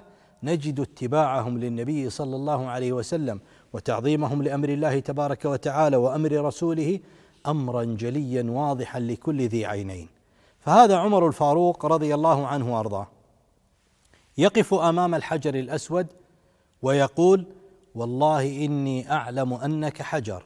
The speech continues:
لا تضر ولا تنفع، ولولا أني رأيت رسول الله صلى الله عليه وسلم يقبلك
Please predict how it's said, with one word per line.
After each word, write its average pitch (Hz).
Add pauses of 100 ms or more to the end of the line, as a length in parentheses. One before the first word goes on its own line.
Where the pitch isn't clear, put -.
(140)
لا 185
تضر 170
ولا 220
تنفع، 185 (540)
ولولا 151
أني 131
رأيت 151
رسول 139
الله 139
صلى 147
الله 147
عليه 147
وسلم 143
يقبلك 170